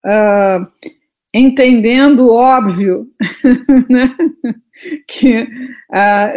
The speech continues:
nada disso diferencia ninguém, mas ver o que a gente tá assistindo em termos de,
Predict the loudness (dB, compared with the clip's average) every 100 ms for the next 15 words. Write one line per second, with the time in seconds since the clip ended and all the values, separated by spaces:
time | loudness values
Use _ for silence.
0 | 0 2 2 2 2 2 0 0 0 -2
1 | -2 0 2 2 0 0 2 4 2 2
2 | 0 0 0 -2 -8 _ _ _ _ _
3 | -6 -2 0 0 0 0 0 0 -2 -6
4 | -10 -12 _ _ _ -10 -10 _ _ _
5 | _ _ -10 -2 2 4 2 2 0 2
6 | 0 0 -2 -4 -4 -10 -14 -8 -2 -2
7 | -2 -4 -4 -6 _ _ _ _ _ _
8 | _ -10 -10 -2 2 4 4 2 -4 -8
9 | -4 -2 0 0 2 0